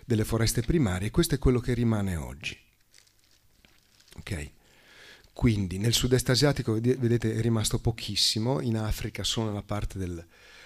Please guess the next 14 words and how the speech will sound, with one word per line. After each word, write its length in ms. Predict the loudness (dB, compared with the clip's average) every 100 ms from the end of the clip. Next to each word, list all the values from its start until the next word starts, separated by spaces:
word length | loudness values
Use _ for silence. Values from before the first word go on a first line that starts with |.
| -10
del 220 | -6 -6
Congo 400 | 0 2 2 -2
centrale 640 | -4 -2 2 2 2 -4 -4
sono 220 | -4 -6
rimaste 400 | -4 -2 -2 0
cose, 240 | 0 0
l'Amazzonia 560 | 0 0 -2 -6 -6 -8
è 200 | -10 -12 -16 -18 -8
abbastanza 520 | -4 -2 0 0 -2
intatta. 540 | -2 -4 -8 -10 -14 -14 -18 -18 -18 -10 4
Noi 160 | 8
lavoriamo 560 | 8 6 4 4 4 2
in 80 | 4
quest'area 760 | 4 4 4 4 2 2 -2